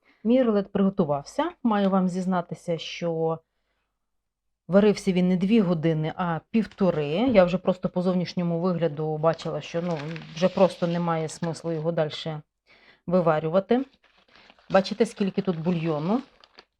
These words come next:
Ну, лише вакуумна упаковка, звісно, могла його так от втримати, от, щоб нічого ніде зайвого не пролилося. От, застигне, буде такою смачною желейкою. Так,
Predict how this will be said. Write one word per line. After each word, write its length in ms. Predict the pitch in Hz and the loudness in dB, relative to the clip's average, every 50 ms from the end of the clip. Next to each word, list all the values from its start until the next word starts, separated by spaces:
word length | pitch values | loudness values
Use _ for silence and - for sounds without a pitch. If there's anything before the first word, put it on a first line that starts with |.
| _ _ _ - | _ _ _ -12
Ну, 400 | 185 185 185 180 180 170 165 - _ _ _ _ _ _ _ _ _ _ _ _ _ _ _ _ _ _ | -10 -8 -6 -6 -6 -6 -8 -10 _ _ _ _ _ _ _ _ _ _ _ _ _ _ _ _ _ _
лише 260 | 175 175 - - 214 | -6 -4 -2 0 2
вакуумна 520 | 190 190 175 - - 165 156 160 160 165 | 2 2 2 0 -2 -4 -4 -4 -4 -4
упаковка, 540 | 165 151 - 160 - - 165 - - - 160 | -4 -6 -8 -6 -4 -2 -2 -2 -4 -6 -10
звісно, 360 | 151 156 151 147 - - 170 | -10 -10 -14 -12 -8 -8 -6
могла 360 | 165 160 160 151 156 160 165 | -6 -6 -6 -6 -4 -4 -4
його 140 | 156 151 160 | -4 -6 -6
так 240 | - - 160 - - | -6 -6 -6 -4 -6
от 140 | 165 - - | -8 -8 -10
втримати, 640 | - - - 214 226 269 285 262 247 - - 165 - - _ _ _ _ _ _ _ _ _ _ _ _ _ _ _ _ _ _ _ _ _ _ _ _ _ | -14 -6 0 2 4 4 4 2 0 2 0 -2 -2 -4 _ _ _ _ _ _ _ _ _ _ _ _ _ _ _ _ _ _ _ _ _ _ _ _ _
от, 220 | 165 165 156 - | -16 -16 -16 -16
щоб 200 | - - - 165 - - - - _ _ _ _ - | -14 -14 -14 -14 -14 -16 -20 -20 _ _ _ _ -6
нічого 480 | 170 170 165 - - 202 196 175 185 | -4 -4 -4 0 2 4 4 4 4
ніде 400 | 180 175 175 170 156 175 175 175 - - | 4 2 2 2 2 2 0 0 -2 -6
зайвого 420 | - 175 180 175 160 170 165 170 175 | -2 -2 0 0 0 0 0 0 -2
не 120 | 170 165 | -4 -4
пролилося. 720 | 165 - - 170 165 170 170 156 160 156 - - 160 156 156 _ _ _ _ _ _ _ _ _ _ _ _ _ _ _ _ _ _ | -6 -2 -2 0 0 0 0 0 -2 -4 -4 -6 -12 -12 -12 _ _ _ _ _ _ _ _ _ _ _ _ _ _ _ _ _ _
От, 160 | 175 160 - _ _ _ - - _ _ - | -20 -20 -20 _ _ _ -20 -20 _ _ -4
застигне, 560 | 165 170 180 175 - - 202 202 190 185 180 | -2 0 0 0 2 2 4 4 4 2 0
буде 240 | 170 160 170 160 165 | 0 0 -2 -2 -2
такою 440 | 151 - 180 - - 170 170 165 160 | -2 -4 -6 -4 -2 -2 0 -2 -4
смачною 580 | 160 - - 160 160 - - 196 196 190 180 165 | -6 -6 -8 -8 -6 -4 -2 0 0 0 0 -2
желейкою. 600 | 170 175 165 170 160 151 - - 165 160 156 - _ _ _ _ _ _ _ _ _ - - _ _ _ _ _ _ _ _ _ _ - | -2 -2 -2 -2 -2 -4 -4 -6 -6 -6 -6 -8 _ _ _ _ _ _ _ _ _ -20 -20 _ _ _ _ _ _ _ _ _ _ 4
Так, 320 | 208 180 - - - - | 4 4 4 2 -4 -6